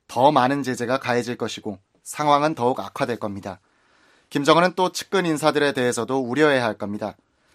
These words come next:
트럼프 대통령과 만나 어떤 약속들을 한 자신을 약한 지도자로 볼 수도 있으니까요.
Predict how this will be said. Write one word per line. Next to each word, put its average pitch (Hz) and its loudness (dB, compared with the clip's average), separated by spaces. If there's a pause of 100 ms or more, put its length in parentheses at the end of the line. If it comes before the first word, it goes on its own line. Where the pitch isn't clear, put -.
(180)
트럼프 165 2
대통령과 147 2
만나 135 4
어떤 143 -2
약속들을 127 -4
한 139 -6
자신을 117 -8 (400)
약한 156 -2
지도자로 127 -4
볼 131 -2
수도 127 -6
있으니까요. 104 -8